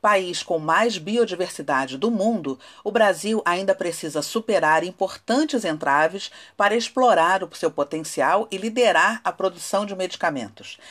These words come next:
Este foi o consenso entre os participantes do último evento da websérie Indústria e Meio Ambiente, realizado nesta sexta-feira.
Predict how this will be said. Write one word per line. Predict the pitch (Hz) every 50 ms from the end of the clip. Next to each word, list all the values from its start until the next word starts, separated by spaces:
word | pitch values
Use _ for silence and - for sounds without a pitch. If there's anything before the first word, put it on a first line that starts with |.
| - - - - -
Este | - 170 190 220 226 - - -
foi | - 170 170
o | 170
consenso | - - 254 302 285 - - - 165 165 175 190 - - 214 214 214 - - -
entre | 165 170 165 170 156
os | 147 -
participantes | - - 226 247 - - 240 226 - 226 - - 165 151 151 151 - 143 151
do | 147 185
último | 190 202 233 269 294 - 294 240 220
evento | 185 160 131 147 147 151 160 156 - 175
da | 165 165 156
websérie | 165 165 170 165 165 - - - 165 143 135 131 127 123 - - - -
Indústria | 202 196 196 180 202 226 277 269 - - 254 254 254 -
e | - 165
Meio | 156 151 147 147 151
Ambiente, | 156 170 175 196 180 180 202 226 226 - 208
realizado | 220 214 214 208 196 185 175 190 190 202 208 202 202
nesta | 190 196 214 220 - 208
sexta-feira. | - - 285 - - - - - 147 120 117 117